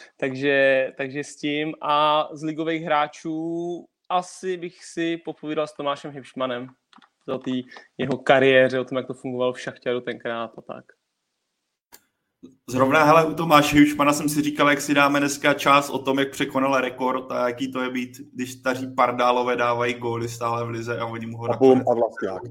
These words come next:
Speaker 2: Což je škoda, ale až Tomáš Hipšman, můžeme mu slíbit, jestli nás právě teď poslouchá, asi ne, ale kdyby náhodou,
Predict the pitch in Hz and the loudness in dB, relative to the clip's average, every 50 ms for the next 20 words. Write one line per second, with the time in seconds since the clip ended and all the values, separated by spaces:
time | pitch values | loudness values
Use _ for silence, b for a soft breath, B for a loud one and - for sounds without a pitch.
0 | - _ _ _ _ _ _ _ _ _ _ _ _ _ _ _ _ _ _ _ | -18 _ _ _ _ _ _ _ _ _ _ _ _ _ _ _ _ _ _ _
1 | _ _ _ - 127 127 127 147 131 135 - 143 143 143 143 139 139 - - - | _ _ _ -8 -6 -4 -2 -2 -2 -2 -2 -2 2 2 2 2 0 -4 -10 -6
2 | - 123 131 127 131 135 135 - - _ - 127 120 - - 143 135 135 135 131 | -2 0 0 0 0 -2 -6 -12 -18 _ -12 -10 -10 -8 -6 -4 -2 0 0 0
3 | 131 135 131 131 - - 135 131 127 131 123 131 143 143 151 - 151 165 175 170 | -2 -4 -8 -8 -8 -6 -4 -2 -2 -2 -4 -4 -4 -4 -2 0 0 0 -2 -4
4 | 170 - - - 143 143 147 147 151 151 151 139 135 147 147 143 139 143 143 143 | -4 -6 -6 -2 0 0 0 0 0 -2 -2 -4 -4 -4 -6 -6 -4 -4 -6 -4
5 | - 135 127 127 127 131 131 135 131 - - - - 131 131 131 131 123 - - | -2 -2 -2 -2 -2 -6 -10 -10 -14 -14 -14 -12 -10 -10 -10 -8 -10 -12 -12 -12
6 | - - - - 123 117 117 143 156 - 123 120 117 117 117 120 113 117 113 110 | -12 -12 -10 -10 -8 -6 -4 -4 -4 -4 -4 -4 -4 -4 -4 -4 -4 -6 -10 -10
7 | - 117 117 117 110 104 101 - - | -12 -14 -14 -14 -14 -16 -16 -20 -20